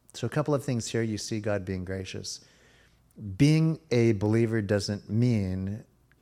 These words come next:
that it is not requiring of you work, and at times very hard work. But what we see here is the work that they invested for the month was rewarded with two months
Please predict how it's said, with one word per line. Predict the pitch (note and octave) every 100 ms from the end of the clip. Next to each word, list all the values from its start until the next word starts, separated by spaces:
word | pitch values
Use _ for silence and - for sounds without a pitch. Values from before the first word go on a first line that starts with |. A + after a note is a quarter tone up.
| G2
that | G#2 G2 - G#2+
it | G2 G2+
is | G2+ G2 G2 F2+ - - - - _ _ _ -
not | G#2+ A#2 A2+ -
requiring | G#2 - G#2+ G#2 G2+ G2 -
of | G2+ G2
you | G2 F#2 F2+ F2 - - _ _ _
work, | - F#2 G#2 F#2 - - - A#2+
and | G2+ F#2+
at | F#2
times | - G#2 G2 F#2 F2+
very | F#2 F#2 G2 G#2+
hard | G#2 G2+ F2 F2
work. | F2 F2 - - _ _ _ _ _ -
But | A#2
what | A#2+ B2+
we | C#3
see | C3 - C#3+ C3+
here | C#3 A#2+
is | A2
the | - G#2
work | G2 A2 B2+ -
that | B2 -
they | B2
invested | B2+ A2 G2 F#2+ - G2+ G2
for | - - G#2 F#2+
the | F#2+
month | F#2+ A2+ G2+ - -
was | G2 -
rewarded | F#2+ F2+ G2 G2+ G2+ F#2
with | F#2+ _
two | - C3+ A#2+
months | F#2 G#2+ - - -